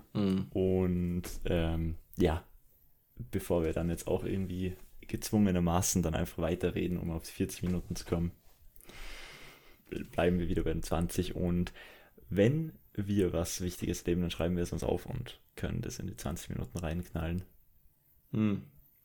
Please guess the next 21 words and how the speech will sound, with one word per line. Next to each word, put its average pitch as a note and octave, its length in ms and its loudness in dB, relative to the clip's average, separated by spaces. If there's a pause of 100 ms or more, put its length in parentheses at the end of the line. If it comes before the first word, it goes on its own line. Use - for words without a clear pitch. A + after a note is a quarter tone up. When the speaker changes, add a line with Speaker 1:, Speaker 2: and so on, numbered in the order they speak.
Speaker 2:
Und F#2 120 0
ja, F2 160 -4 (760)
vielleicht F#2 440 4
werden, F2+ 420 2
vielleicht F#2+ 640 2 (260)
finden B2 440 0
wir E2 200 0
ein E2 120 -4
Thema F#2 440 0 (220)
oder E2+ 300 2
ein, E2 320 0 (580)
wie F#2+ 140 0
gesagt, E2+ 280 0
eine E2+ 140 2
Nische G2 460 2 (600)
und F#2+ 200 -4
dann F#2+ 100 0
Speaker 1:
Mhm. G#2 40 4
Speaker 2:
werden E2 200 2
wir E2+ 140 -2
zu, F2 300 -2